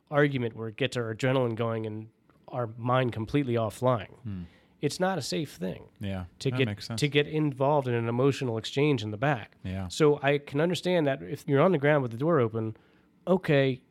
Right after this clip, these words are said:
Speaker 1: if there's a security incident, I think I might leave it to the professionals who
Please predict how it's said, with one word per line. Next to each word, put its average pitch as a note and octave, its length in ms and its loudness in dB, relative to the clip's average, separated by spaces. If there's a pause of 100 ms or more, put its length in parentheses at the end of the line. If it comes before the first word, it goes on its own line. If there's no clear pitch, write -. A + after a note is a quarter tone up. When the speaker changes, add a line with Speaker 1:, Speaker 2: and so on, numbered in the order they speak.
(160)
Speaker 1:
if C#3+ 160 0
there's E3+ 160 0
a D#3 60 -4
security C#3+ 540 2
incident, A#2+ 420 0 (600)
I C#3 60 2
think D#3+ 260 -2
I C#3 60 4
might C3+ 220 0
leave B2+ 160 -2
it A#2 80 -12
to A#2 40 -12
the A#2 80 -6
professionals A#2 640 -2
who B2 320 0